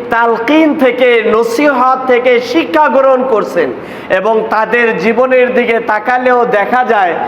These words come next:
যে তারাও এরকম কাজই করছে। নিজের চাইতে অন্যকে প্রাধান্য দিছেন, অন্যের উপকার মৃত্যুর আগ পর্যন্ত করে গেছেন। ইয়ারমুকের যুদ্ধের ঘটনা বড় নির্মম ঘটনা।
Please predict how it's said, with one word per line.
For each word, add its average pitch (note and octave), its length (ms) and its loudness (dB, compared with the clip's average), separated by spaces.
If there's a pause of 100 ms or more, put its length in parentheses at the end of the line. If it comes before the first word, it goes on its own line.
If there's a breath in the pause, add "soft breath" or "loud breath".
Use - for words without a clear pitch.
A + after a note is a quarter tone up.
(260 loud breath)
যে G3+ 120 2
তারাও A#3+ 500 0
এরকম C4 520 2
কাজই A3 460 0
করছে। F#3+ 420 -4 (560 loud breath)
নিজের D4 480 2
চাইতে D4 280 2
অন্যকে D4+ 580 2
প্রাধান্য C4+ 540 0
দিছেন, G3 380 -2 (440 loud breath)
অন্যের C4 520 2
উপকার C4+ 1000 0
মৃত্যুর C#4 540 0
আগ D4 280 0 (140)
পর্যন্ত C#4 440 2
করে A3+ 340 0
গেছেন। D#3+ 480 -6 (360 loud breath)
ইয়ারমুকের A#3+ 1040 2
যুদ্ধের A3+ 500 2
ঘটনা G#3+ 480 0 (400)
বড় A#3+ 240 2
নির্মম C4 580 2
ঘটনা। G3 480 -2